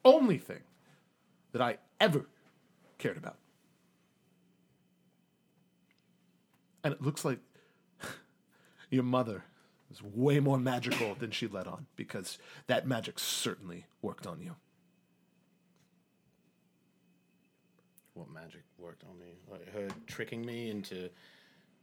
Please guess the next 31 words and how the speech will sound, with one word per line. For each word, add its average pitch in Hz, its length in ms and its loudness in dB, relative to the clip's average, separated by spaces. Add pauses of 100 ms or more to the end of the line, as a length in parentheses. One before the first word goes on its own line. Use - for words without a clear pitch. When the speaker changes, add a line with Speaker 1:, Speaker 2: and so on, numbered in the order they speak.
(920)
Speaker 2:
not 101 160 -8
respecting - 460 -10
you? 135 420 -6 (1120)
What? - 140 -18 (600)
Speaker 1:
I 117 120 4
know 120 160 4
you're 113 160 0
gonna 107 180 -4
worship 101 360 -8
her, 95 260 -8 (800)
and 113 100 -4
I 107 60 -4
know 104 240 -6
that 104 240 -10
this 120 280 -6
is 104 160 -12
not 104 240 -6
gonna 101 180 -12
change 98 440 -6
any 104 140 -8
of 98 100 -10
that. 101 320 -12 (800)
And 113 100 -8
I 117 60 -6
know 117 140 -6
that 104 180 -8
you've 117 140 -4
been 95 300 -10
looking 113 300 -6
for 110 200 -10
her 104 420 -8